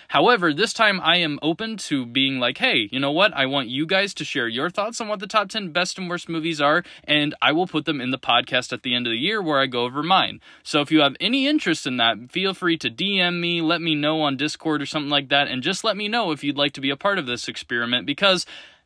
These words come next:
I think it would be really cool to hear you guys' feedback on what you thought the top ten best and worst movies of the year were. But anyways, I digress. That's all of the announcements that I have for today. Let's go over the quickie movies that are in the podcast. So I finally saw Marcel the Shell with Shoes On after searching around for a theater that was showing it,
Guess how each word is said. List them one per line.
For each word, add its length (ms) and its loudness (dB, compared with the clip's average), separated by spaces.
I 120 4
think 180 -2
it 20 -4
would 140 -4
be 120 -4
really 260 0
cool 220 -6
to 40 2
hear 180 0
you 220 0
guys' 380 0
feedback 420 0
on 100 -2
what 140 -2
you 120 -4
thought 200 0
the 60 -8
top 240 0
ten 180 -4
best 320 -4
and 140 -8
worst 200 -6
movies 300 -6
of 80 -12
the 60 -2
year 180 4
were. 160 -10
But 300 2
anyways, 480 2
I 140 4
digress. 440 0
That's 220 -2
all 140 2
of 80 -6
the 100 2
announcements 460 -2
that 120 -2
I 60 4
have 220 2
for 180 -6
today. 400 2
Let's 260 0
go 220 2
over 200 0
the 80 -4
quickie 300 -2
movies 360 -2
that 120 2
are 80 0
in 100 -2
the 60 -6
podcast. 640 -6
So 140 0
I 80 6
finally 400 0
saw 260 2
Marcel 460 0
the 100 -2
Shell 280 2
with 100 -4
Shoes 320 0
On 240 0
after 240 -4
searching 400 -2
around 300 0
for 120 -8
a 60 -6
theater 360 -2
that 120 -2
was 140 -10
showing 320 2
it, 160 0